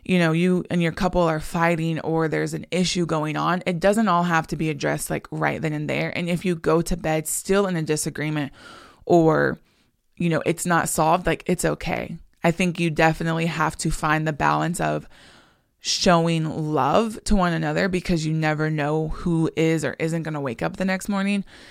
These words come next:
and making sure, like, within yourself, you're not full of anger and rage.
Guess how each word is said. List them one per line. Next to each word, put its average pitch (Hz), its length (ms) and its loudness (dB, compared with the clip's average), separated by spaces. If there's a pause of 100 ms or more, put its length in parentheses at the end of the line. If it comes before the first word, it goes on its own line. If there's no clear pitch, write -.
(180)
and 170 320 2
making 165 400 2
sure, 165 240 0
like, 151 200 -4
within 165 380 -2
yourself, 147 720 0
you're 180 260 0
not 202 340 0
full 214 300 4
of 190 120 0 (100)
anger 196 340 -2
and 175 300 -4
rage. 175 460 -4